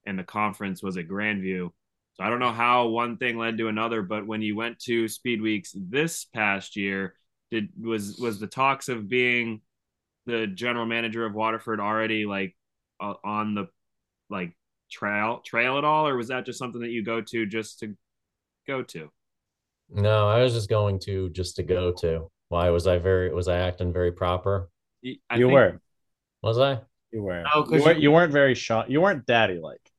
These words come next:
Speaker 4: You bought
Speaker 2: Right.
Speaker 4: a beer funnel, like, three hours later, so.
Speaker 3: Yeah.
Speaker 2: Oh, yeah. Okay. I was, yeah.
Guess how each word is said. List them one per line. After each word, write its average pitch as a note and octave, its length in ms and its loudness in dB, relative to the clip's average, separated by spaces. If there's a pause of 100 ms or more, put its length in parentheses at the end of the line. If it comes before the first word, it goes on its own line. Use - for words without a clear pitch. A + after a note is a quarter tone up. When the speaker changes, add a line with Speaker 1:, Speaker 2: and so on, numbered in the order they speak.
(340)
Speaker 4:
You D#3+ 160 -4
bought G#3+ 220 8
Speaker 2:
Right. - 140 0
Speaker 4:
a - 100 -18
beer D3 100 -4
funnel, A#2+ 540 -2
like, G#2+ 200 -6
three A#2+ 200 -4
hours G2 340 -2
later, E2 380 -12
so. F#2 400 -12 (360)
Speaker 3:
Yeah. G2+ 120 -6
Speaker 2:
Oh, A#2+ 140 10
yeah. F2 320 6 (120)
Okay. B2 320 2
I C3+ 120 2
was, D#3+ 460 -4
yeah. A#2 280 0